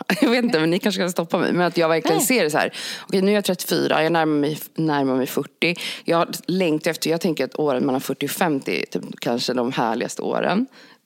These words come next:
Speaker 1: Det är en tanke jag har, men kanske också skönt att tänka att det är liksom positivt framåt. Jag känner bara att det är skönt med, med ålder, att man blir äldre och tryggare, eh, att man hittar sig själv mer och mer hela tiden.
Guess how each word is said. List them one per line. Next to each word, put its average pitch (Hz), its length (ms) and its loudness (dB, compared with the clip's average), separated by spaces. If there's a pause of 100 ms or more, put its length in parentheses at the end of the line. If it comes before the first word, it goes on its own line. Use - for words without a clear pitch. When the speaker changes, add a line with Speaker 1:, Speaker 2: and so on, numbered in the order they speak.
(140)
Speaker 1:
Det 151 140 2
är 156 40 2
en 147 160 2
tanke 151 380 -2
jag 131 140 2
har, 147 240 0
men 196 100 -2
kanske 180 220 -2
också - 160 -6
skönt 156 280 0
att 143 100 -4
tänka 151 300 -2
att 151 80 -6
det - 80 -4
är - 40 -2
liksom 131 280 -2
positivt - 500 -6
framåt. 117 480 -2 (260)
Jag 214 140 2
känner 233 200 2
bara 208 100 4
att 170 80 0
det 156 40 -4
är - 20 -6
skönt 185 320 0
med, - 260 0
med 160 140 0
ålder, 147 340 2
att - 80 -2
man 143 140 0
blir - 160 -4
äldre 143 280 0
och 139 60 -4
tryggare, 143 600 -2 (340)
eh, 156 180 0
att 135 100 -2
man 156 120 0
hittar 156 320 -4
sig 151 140 -2
själv 143 240 0
mer 143 220 0
och 139 60 0
mer 139 220 0
hela 135 180 -4
tiden. 147 540 -2